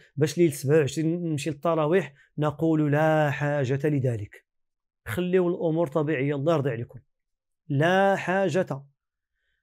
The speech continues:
باش المرأة تاخد شي دواء باش تمنع العادة الشهرية ديالها." علاش؟ أولا، لأن المرأة الحائض واخا ما صامتش، واخا ما صلاتش،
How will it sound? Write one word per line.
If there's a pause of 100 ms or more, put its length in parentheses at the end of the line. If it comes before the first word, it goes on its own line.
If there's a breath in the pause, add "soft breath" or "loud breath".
(160)
باش
المرأة (160)
تاخد
شي
دواء (200)
باش
تمنع
العادة
الشهرية
ديالها." (140)
علاش؟ (220)
أولا، (800)
لأن
المرأة
الحائض (800)
واخا
ما
صامتش، (1300)
واخا
ما
صلاتش،